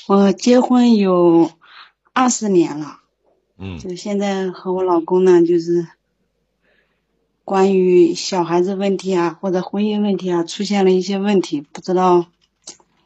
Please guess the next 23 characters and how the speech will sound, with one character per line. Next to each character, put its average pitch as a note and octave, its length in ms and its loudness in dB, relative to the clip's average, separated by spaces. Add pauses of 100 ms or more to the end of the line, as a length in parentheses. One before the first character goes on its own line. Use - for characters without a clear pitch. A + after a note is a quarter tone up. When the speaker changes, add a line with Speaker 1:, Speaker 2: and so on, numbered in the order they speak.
(600)
Speaker 1:
不 - 80 -6
知 E3+ 80 2
道 F#3 60 2
怎 F3+ 160 0
么 E3 180 4
去， E3 600 0
去 F3+ 200 -10
处 E3 240 -8
理 D#3+ 180 -4
了。 - 120 -20 (1900)
Speaker 2:
您 C3 160 0
说 D#3 240 2
说 A#2+ 100 2
您 F#2+ 140 -2
的 C#3+ 120 -2
事 C3+ 120 -8
儿， A#2 160 -6
我 - 60 -8
听 B2 240 -10
听。 A2 100 -14 (2000)
Speaker 1:
嗯， D#3+ 460 2
好 D#3 240 0
吧。 E3 260 0